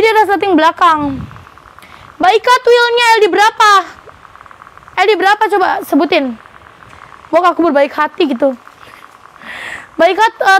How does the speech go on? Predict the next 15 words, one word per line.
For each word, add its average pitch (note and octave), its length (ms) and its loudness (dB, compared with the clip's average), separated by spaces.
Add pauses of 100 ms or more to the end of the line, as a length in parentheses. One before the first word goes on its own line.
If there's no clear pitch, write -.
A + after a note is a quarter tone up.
twilnya G#4 320 0
L A4 80 0
D G4+ 80 0
berapa? F4 400 -2
Yang E4+ 160 -2
L E4 80 0
D D#4+ 80 -2
berapa? D4 340 -2 (1500)
Mau D4+ 160 -2
aku E4+ 560 0
punya E4+ 240 -2
keringanan, E4 560 -2
boleh. C#4+ 240 -2 (880)
Mbok C4+ 320 0
ya. B3 320 -4